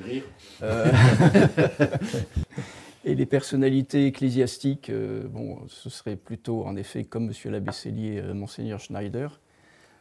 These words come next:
Speaker 2: euh, que j'admire beaucoup et qui, je pense, euh, est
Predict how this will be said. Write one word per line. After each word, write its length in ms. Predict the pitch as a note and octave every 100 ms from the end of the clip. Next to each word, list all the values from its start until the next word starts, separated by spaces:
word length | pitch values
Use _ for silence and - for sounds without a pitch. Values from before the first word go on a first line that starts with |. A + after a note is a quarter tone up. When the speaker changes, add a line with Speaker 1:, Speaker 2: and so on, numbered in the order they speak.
| _ G#2+
Speaker 2:
euh, 300 | F#2+ F#2+ F#2+
que 300 | - G2 F#2+
j'admire 460 | F#2+ G#2 G#2 G#2 G#2+
beaucoup 520 | G#2 F#2+ - A#2+ B2+
et 220 | G#2+ G#2+ -
qui, 180 | -
je 100 | C3
pense, 420 | - - G#2+ - -
euh, 400 | - - F#2+ -
est 160 | -